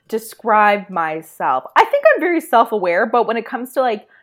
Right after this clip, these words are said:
personality traits or whatever, I much prefer other people describe me. Like, "Oh, pick a song that de-, describes you." I'd rather someone pick one for me, because often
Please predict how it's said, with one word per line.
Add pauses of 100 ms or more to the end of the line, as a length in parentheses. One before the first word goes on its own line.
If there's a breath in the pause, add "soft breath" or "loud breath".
(160)
personality
traits
or
whatever,
I
much
prefer
other
people (360)
describe
me.
Like, (280 loud breath)
"Oh,
pick
a
song
that
de-, (200)
describes
you."
I'd
rather
someone
pick
one
for
me, (280 soft breath)
because
often